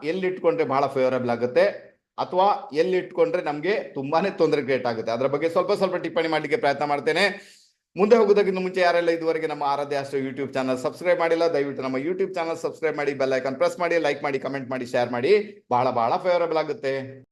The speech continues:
ಈಗ ನಾವು ಬಹಳ ಮುಖ್ಯವಾಗಿ ಕನ್ನಡಿಯ ವಿಚಾರಕ್ಕೆ ಬಂದಾಗ, ಈ ಕನ್ನಡಿ ಅಂದ್ರೆ ಏನು? ಕನ್ನಡಿ ಅಂದ್ರೆ ನೀವು, ನಿಮ್ಮ ಪ್ರತಿಬಿಂಬ ಅದರಲ್ಲಿ ಕಾಣುತ್ತೆ ಅಲ್ವಾ? ನೀವು ಇದ್ದದ್ದನ್ನ ಡಬಲ್ ಮಾಡಿ ತೋರಿಸುತ್ತೆ ಅದು, ಅಥವಾ ನಿಮ್ಗೆ ಮೇಕಪ್ ಮಾಡ್ಲಿಕ್ಕೆ ಕನ್ನಡಿ ಅಂತೂ ಬೇಕೇ ಬೇಕಪ್ಪ, ನಾನ್ ತಪ್ಪಂತ ಖಂಡಿತ ಹೇಳುದಿಲ್ಲ. ಆದ್ರೂ ಕೂಡ ಅದಕ್ಕೊಂದು ನಿಯಮ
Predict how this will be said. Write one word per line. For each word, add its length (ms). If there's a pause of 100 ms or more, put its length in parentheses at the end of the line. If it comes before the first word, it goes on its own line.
(460)
ಈಗ 140
ನಾವು 160
ಬಹಳ 240
ಮುಖ್ಯವಾಗಿ 500
ಕನ್ನಡಿಯ 380
ವಿಚಾರಕ್ಕೆ 440
ಬಂದಾಗ, 300
ಈ 80
ಕನ್ನಡಿ 380
ಅಂದ್ರೆ 200
ಏನು? 120
ಕನ್ನಡಿ 300
ಅಂದ್ರೆ 180
ನೀವು, 300
ನಿಮ್ಮ 160
ಪ್ರತಿಬಿಂಬ 500
ಅದರಲ್ಲಿ 240
ಕಾಣುತ್ತೆ 420
ಅಲ್ವಾ? 220
ನೀವು 240
ಇದ್ದದ್ದನ್ನ 400
ಡಬಲ್ 300
ಮಾಡಿ 200
ತೋರಿಸುತ್ತೆ 440
ಅದು, 160
ಅಥವಾ 180
ನಿಮ್ಗೆ 200
ಮೇಕಪ್ 360
ಮಾಡ್ಲಿಕ್ಕೆ 280
ಕನ್ನಡಿ 300
ಅಂತೂ 160
ಬೇಕೇ 300
ಬೇಕಪ್ಪ, 360
ನಾನ್ 220
ತಪ್ಪಂತ 360
ಖಂಡಿತ 280
ಹೇಳುದಿಲ್ಲ. 480
ಆದ್ರೂ 240
ಕೂಡ 120
ಅದಕ್ಕೊಂದು 340
ನಿಯಮ 280